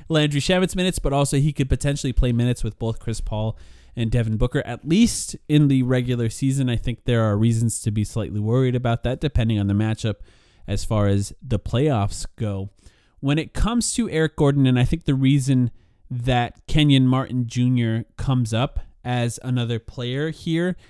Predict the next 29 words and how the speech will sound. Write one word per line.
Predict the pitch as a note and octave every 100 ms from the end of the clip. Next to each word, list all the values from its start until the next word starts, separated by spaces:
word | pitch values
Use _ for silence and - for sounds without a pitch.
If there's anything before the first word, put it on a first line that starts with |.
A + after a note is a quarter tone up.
| _ _ -
is | C#3+ C#3+ -
for | - E3+
the | D3+
Suns | C3+ F3 F#3 - -
to | D#3
make | C#3 C#3 C3+
a | C3+
trade | - C3+ C3+ D3 D3+ - _ _ _ _
to | C#3+
send | B2 - C#3+ C#3+
out | C3+ C#3 -
enough | B2+ B2 -
salary | - B2+ A#2+ B2+ C#3 D3+ D#3+ _ _ _ _ _ -
to | D3+
get | A#2+ - B2+ D3+
Eric | - D#3 F3+ -
Gordon, | F#3 F#3+ G#3+ G3+ - C#3+ D3
they | D3 D#3 D#3 D#3 D3+ -
would | C#3+ D3
have | D3+
to | -
trade | - F#3+ -
two | D#3
players, | C#3+ G#2+ G#2 D3 - - - _ _
and | C3+ C#3
they | C3+
probably | C3 D3 C#3+ D#3 D3+ D#3+
would | C#3+ C#3 C3+
want | B2+ B2+